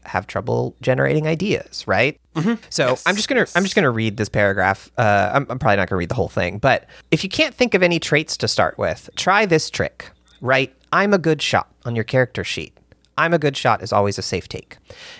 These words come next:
Speaker 1: Now ask yourself, "Where did my character learn to shoot? From whom? What were the circumstances?" Tease a second trait out of those circumstances. Something like, "I used to hunt with my brother,"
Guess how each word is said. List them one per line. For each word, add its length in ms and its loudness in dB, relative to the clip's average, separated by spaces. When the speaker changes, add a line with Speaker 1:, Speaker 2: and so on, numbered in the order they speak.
Speaker 1:
Now 160 2
ask 260 -2
yourself, 460 -2
"Where 140 4
did 120 0
my 120 2
character 380 2
learn 240 2
to 100 0
shoot? 260 -4
From 220 2
whom? 420 2
What 140 2
were 100 0
the 100 -6
circumstances?" 1000 0
Tease 320 2
a 60 0
second 400 -2
trait 320 -2
out 160 2
of 80 -8
those 160 -2
circumstances. 800 -4
Something 340 0
like, 300 2
"I 80 2
used 180 -2
to 60 0
hunt 200 -4
with 140 -2
my 100 4
brother," 460 0